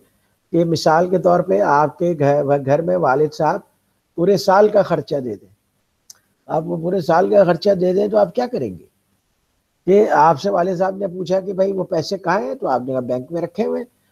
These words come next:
जो इस महीने का खर्चा है वो हमने किया है, बाकी bank में रखे हुए हैं। ठीक है, तो ये आपको इजाज़त नहीं है कि वो सारे पैसे एक ही महीने में खर्च कर दें।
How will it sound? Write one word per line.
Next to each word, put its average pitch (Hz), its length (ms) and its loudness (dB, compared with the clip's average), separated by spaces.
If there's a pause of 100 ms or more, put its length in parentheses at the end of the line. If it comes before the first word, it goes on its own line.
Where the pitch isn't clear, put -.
(160)
जो 147 100 2
इस 180 220 0
महीने 202 280 4
का 196 100 6
खर्चा 180 380 0
है 220 60 4
वो 160 180 4
हमने 151 260 0
किया 147 280 -4
है, 208 60 0
बाकी 131 320 -2
bank 107 260 -8
में 147 140 -8
रखे - 240 -16
हुए 175 100 -18
हैं। - 60 -20 (880)
ठीक 247 160 -10
है, 233 60 -20 (680)
तो 160 280 2
ये 180 240 6
आपको 170 460 4
इजाज़त 170 460 4
नहीं 240 180 0
है 214 120 2
कि 202 100 -2
वो 190 60 2
सारे 170 340 0
पैसे 170 400 -2
एक 147 140 -6
ही 175 60 -2
महीने 151 280 -4
में 151 140 -4
खर्च 120 200 -8
कर - 120 -20
दें। - 180 -20